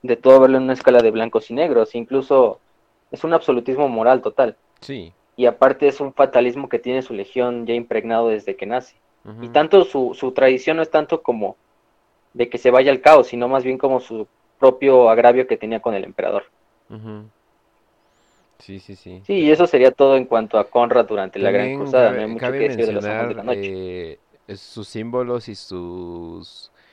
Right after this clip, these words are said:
Speaker 1: Ah,
Speaker 2: eh,
Speaker 1: sí.
Speaker 2: y sus armaduras. Eh, muchos es-, están diciendo que están como inspirados o ma-, o más bien como que tienen este estilo batmanesco. Yo diría más bien que están como, más bien como Spawn,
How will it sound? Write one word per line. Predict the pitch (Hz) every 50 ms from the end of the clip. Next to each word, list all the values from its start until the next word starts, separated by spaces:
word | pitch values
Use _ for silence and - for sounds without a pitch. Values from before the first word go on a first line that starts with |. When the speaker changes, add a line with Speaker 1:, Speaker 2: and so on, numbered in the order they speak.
| _ -
Speaker 1:
Ah, | - 117 131 131
Speaker 2:
eh, |
Speaker 1:
sí. | 98 117 127 -
Speaker 2:
y | 107 110
sus | 107 110 101 -
armaduras. | 107 101 101 98 98 95 107 117 127 151 190 196 - _ _ _ _ _ -
Eh, | 101 104 101 98 92 - - _ _ _ _ -
muchos | 117 135 175 - - 339 - 339
es-, | 320 170 135 120
están | 110 - - 107 110
diciendo | 120 127 - - 110 104 107 117 -
que | - 104
están | 95 _ - 98 90 90 92
como | - 110 113 110 104 98 90 87 85 82 80 80 82 87 _ _ _ _ _ _ _ _ _ _ _ _ -
inspirados | 110 104 101 98 _ - 98 87 90 90 92 98 101 104 101 95 92 87 90 - -
o | - 95 98 95
ma-, | 92 98 98 -
o | - 101
más | 98 101 101 104 101
bien | 107 104
como | - 120 113 101
que | - 95
tienen | - 101 98 104 107
este | 107 - - 117
estilo | - - 107 98 107 104
batmanesco. | 98 101 90 85 85 85 87 95 95 - _ - 165 202 _ _ _ _ _ _ -
Yo | 104 139 - 208
diría | 254 247 202 190 190 202
más | 196 190 202 196 165 143
bien | 143 151 165 175
que | 165 - 175
están | - _ - 151 139 143 147 147 139
como, | - 160 160 147 123 107
más | 107 113 120 117
bien | 120 120 120 117
como | - 127 123 117 101
Spawn, | - - - - 113 104 104 123 156 190 220